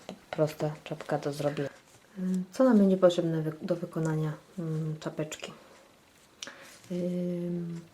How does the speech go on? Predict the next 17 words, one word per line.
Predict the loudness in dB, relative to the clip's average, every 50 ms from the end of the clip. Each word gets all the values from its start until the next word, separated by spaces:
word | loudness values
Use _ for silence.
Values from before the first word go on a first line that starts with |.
| -8 -4
mi | -2 -2 -2
by | -2 -2
była | -2 0 -2 -2
potrzebna | -2 -4 -6 -6 -4 -6 -4 -4 -4 -4 -4 -8 -10 -14 -20 -20 -20 _ -20 -20 _ _ -8
włóczka. | -8 -6 -6 -8 -8 -10 -10 -10 -8 -6 -4 -4
Jest | -4 -4 -4
to | -4 -2
włóczka | 0 0 -2 -2 -2 -2 -2 -2 -2 -4 -6 -10 -20 -20 -20 -20 -20 -20 -20 -20 -20 _ _ -20 -20 -20 -20 -18
stu | -8 -2 2 4
gramowa, | 6 6 6 6 4 2 0 -2 -4 -4 -4 -4 -4 -6 -10 -20 -20 -20 _ _ -20 -18 -14
sześciomilimetrowa, | -4 2 4 4 4 6 6 6 6 8 8 8 8 8 6 6 2 2 0 0 0 0 0 -2 -6 -6 -8 -10 -18 -20 -20 -20 -20 -20 -20 -20 -20 -16 -14 -12 -12 -14 -16 -20 -20 -20 -20 -16
złożona | -16 -14 -14 -12 -8 -4 0 2 6 6 6 6 6 4 4 4 4 4 4 4 4 2 0
z, | -2 -4 -6 -6 -2
y, | 0 0 0 -2 -6 -10 -14 -12 -12 -10 -10 -8 -8 -8 -8 -8 -8 -10 -12
z | -12 -12 -12 -12 -12 -12 -14 -16 -18 -20 -20 -20 -20 -20 -20 -20 -18
sześciu | -14 -10 -8 -2 2 2 2 2 2 -2 -8 -8 -8 -6 -4 -4 -4 -6 -12 -20 _ _ -20 -20 _ -20 -20 -20 -20 -20 -20 -20 -20 -20 -20 -20 -20 -20 -20 -20 _ _ _ _ _ _ -18 -14 -14 -14 -14 -12 -6
niteczek. | -4 -2 -2 -2 -4 -6 -10 -8 -8 -8 -6 -6 -6 -6 -8 -14